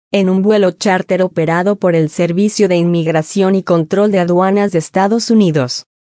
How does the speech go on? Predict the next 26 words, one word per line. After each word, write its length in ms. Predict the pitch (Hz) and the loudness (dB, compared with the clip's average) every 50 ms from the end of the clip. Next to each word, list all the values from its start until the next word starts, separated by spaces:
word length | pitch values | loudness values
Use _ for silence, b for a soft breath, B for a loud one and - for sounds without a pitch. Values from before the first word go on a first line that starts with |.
| _ _ _ | _ _ _
Esta 360 | - 220 226 220 - - 233 226 | 0 0 0 0 -2 0 0 2
medida 400 | 220 220 208 214 214 202 196 190 | 2 2 2 2 2 2 2 2
busca 400 | 208 214 196 - - - 180 165 | 0 0 0 -2 -4 -4 -4 -4
disuadir 500 | 170 165 - - 180 170 170 190 196 196 | -4 -4 -4 -2 -2 -2 0 0 0 0
a 60 | 190 | 0
los 180 | 180 180 175 | 0 0 0
migrantes 800 | 180 175 170 165 170 170 160 156 156 151 - 180 285 359 - - - - | 0 -2 0 0 0 0 0 0 0 0 0 -2 -2 -4 -8 -12 -8 -2
de 180 | 196 202 208 | 0 0 0
emprender 600 | 196 180 165 - 170 165 160 160 170 175 185 190 | 0 0 -2 -2 0 0 2 2 2 2 2 2
el 100 | 202 208 | 0 0
peligroso 680 | - - 196 180 180 165 196 196 196 196 190 - 180 | 0 0 0 0 0 0 0 2 2 0 0 0 -2
viaje 400 | 165 180 190 190 185 180 - 208 | 0 0 0 0 0 -2 0 0
a 80 | 196 190 | 0 0
través 380 | - 170 165 156 175 185 185 185 | 0 -2 -2 0 0 0 0 0
de 80 | 220 | 0
América 580 | 208 202 196 196 208 233 240 254 220 - 226 202 | 2 2 2 4 4 2 2 0 0 0 -2 -2
Central 520 | - - 214 208 185 - 190 190 185 202 | 0 0 0 0 0 0 0 2 2 2
y 80 | 190 190 | 2 2
México 500 | 170 170 180 196 - 240 220 - 226 220 | 0 0 0 -2 -2 -4 -2 0 0 0
hacia 260 | 214 - - 220 202 | 0 0 0 0 2
la 140 | 190 185 175 | 2 0 0
frontera 640 | - - 180 175 170 160 - - 185 180 175 165 | -2 -2 -2 -2 -2 -2 -2 -2 0 0 0 -2
sur 260 | - - - 190 180 | -2 -2 -2 -2 0
de 80 | 170 175 | 0 -2
Estados 560 | 165 160 - - 226 220 220 233 233 220 - | -2 -4 -4 -2 -2 -2 0 -2 -2 -2 0
Unidos. 640 | 233 220 208 190 170 139 143 127 127 - - - | 0 2 2 2 0 -2 -4 -6 -8 -10 -12 -16